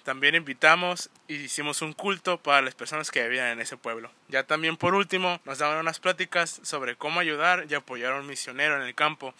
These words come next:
emocional, física y espiritualmente. También de cierta medida económica, pues, porque los misioneros también necesitan apoyo económico para seguir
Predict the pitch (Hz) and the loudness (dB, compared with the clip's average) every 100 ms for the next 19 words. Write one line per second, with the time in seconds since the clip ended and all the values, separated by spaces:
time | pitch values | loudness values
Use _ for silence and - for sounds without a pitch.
0 | - 127 120 - 113 147 190 208 196 - | -16 -10 -8 -8 -2 6 6 6 0 -18
1 | - - - 185 214 196 214 208 180 - | -20 -6 0 0 0 2 4 4 2 -14
2 | - 143 - 131 120 139 143 135 131 117 | -8 -8 -8 -10 -6 0 2 2 -6 -10
3 | 107 - _ _ 127 131 156 160 170 156 | -16 -18 _ _ -6 -2 -2 -2 -2 0
4 | 165 139 147 156 139 160 151 139 143 135 | 0 6 6 6 2 0 0 -2 -4 -4
5 | - 123 135 123 127 117 120 139 135 120 | -10 -10 -10 -10 -10 -10 -8 -8 -8 -10
6 | 123 156 135 - 131 131 120 - 127 127 | -10 -8 -8 -8 -8 -8 -8 -8 -8 -8
7 | 120 131 139 135 120 - 120 - 117 123 | -10 -10 -10 -10 -12 -10 -10 -8 -10 -10